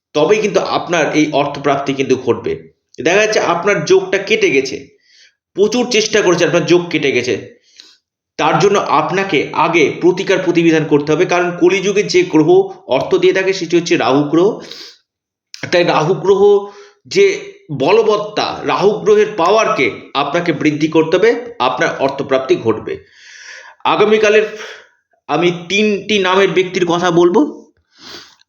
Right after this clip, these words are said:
আপনার প্রথম নামের অক্ষর এল, ইংরেজি এল দিয়ে শুরু, আপনার আগামীকাল অর্থপ্রাপ্তি নিশ্চিত হতে চলেছে।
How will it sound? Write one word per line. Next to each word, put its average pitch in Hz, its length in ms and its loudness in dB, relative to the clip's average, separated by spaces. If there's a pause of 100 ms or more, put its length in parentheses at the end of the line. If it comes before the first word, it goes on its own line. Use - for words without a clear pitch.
(160)
আপনার 190 440 2 (920)
প্রথম 214 320 0
নামের 196 280 2
অক্ষর 196 360 2 (1400)
এল, 170 580 2 (100)
ইংরেজি 185 640 0
এল 202 240 2
দিয়ে 180 180 2
শুরু, 135 520 -8 (180)
আপনার 147 480 -2
আগামীকাল 170 720 2 (300)
অর্থপ্রাপ্তি 156 680 -2
নিশ্চিত 160 420 -6 (340)
হতে 135 640 -2
চলেছে। - 440 0